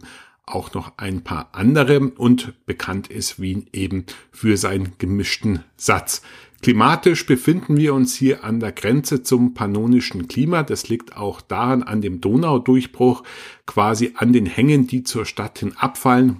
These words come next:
die bei schönem Wetter einen traumhaften Blick auf meinen heimlichen Sehnsuchtsort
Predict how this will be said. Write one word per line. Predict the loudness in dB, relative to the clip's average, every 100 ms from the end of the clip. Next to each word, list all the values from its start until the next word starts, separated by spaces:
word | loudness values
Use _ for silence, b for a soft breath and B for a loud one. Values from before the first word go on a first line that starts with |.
| -4 -2
die | 0
bei | -2
schönem | -4 0 2 2 0
Wetter | 0 -2 -4
einen | -2 -2 -2
traumhaften | -2 -2 -2 -4 -6 -6 2
Blick | 2 2
auf | -8 -4
meinen | -4 -4 -4 -4
heimlichen | -2 -2 -4 -8 -8
Sehnsuchtsort | -4 0 0 2 0 0 -10 -8 -6 -6